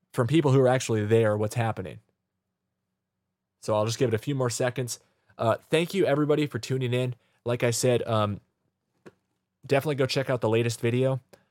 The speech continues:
on bitchute dot com slash Tim Truth, or actually just on this channel as well that you're watching if you're on YouTube. And I hope everybody has a great day, and, uh, take care, everybody. More to come. I have a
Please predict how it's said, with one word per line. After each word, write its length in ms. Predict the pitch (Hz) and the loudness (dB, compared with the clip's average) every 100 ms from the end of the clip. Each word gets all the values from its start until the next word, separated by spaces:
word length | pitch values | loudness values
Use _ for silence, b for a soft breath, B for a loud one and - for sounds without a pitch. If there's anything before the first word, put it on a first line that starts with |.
| b - | b -2
on 380 | 107 107 104 | 2 2 0
bitchute 360 | - 131 123 131 | 0 -2 -2 -2
dot 180 | 123 101 | -2 -2
com 220 | 131 123 | -2 -4
slash 300 | 120 107 - | -2 -2 -4
Tim 180 | - 117 | -6 -6
Truth, 480 | - 151 160 - - _ | -4 -4 -4 -8 -20 _
or 380 | - 113 113 110 - _ | 2 4 6 4 -2 _
actually 300 | 120 113 113 | -6 -4 -4
just 180 | 104 107 | -4 -2
on 100 | 110 | -2
this 100 | 107 | -2
channel 320 | - 117 113 | 0 0 0
as 100 | 107 107 | 0 2
well 160 | 117 | 2
that 100 | 113 | 2
you're 80 | 104 | 0
watching 300 | 107 110 120 | 0 0 -4
if 100 | 107 | -4
you're 100 | 104 | -4
on 60 | 107 | -2
YouTube. 360 | 117 151 143 - B B B B - | -2 -2 -4 -6 B B B B -4
And 220 | 110 107 | 0 4
I 60 | |
hope 180 | 107 143 - | 6 4 4
everybody 480 | 139 147 147 147 - | 0 2 2 0 -2
has 300 | 127 127 - | -2 -2 -2
a 140 | 127 113 | -2 -2
great 320 | - 117 110 | 0 0 0
day, 320 | 131 135 170 - _ _ _ _ _ _ - | 2 2 0 -8 _ _ _ _ _ _ -2
and, 240 | 107 107 | 0 2
uh, 260 | 107 107 101 - _ _ _ _ _ _ _ _ _ _ _ _ _ - | 4 4 2 -4 _ _ _ _ _ _ _ _ _ _ _ _ _ -4
take 200 | 127 113 | 0 0
care, 220 | 110 101 | 2 2
everybody. 320 | 101 98 104 | 2 2 2
More 180 | 104 143 | 4 4
to 80 | 156 | 4
come. 240 | - 143 | 0 0
I 80 | 127 | 2
have 140 | |
a 20 | 139 | 2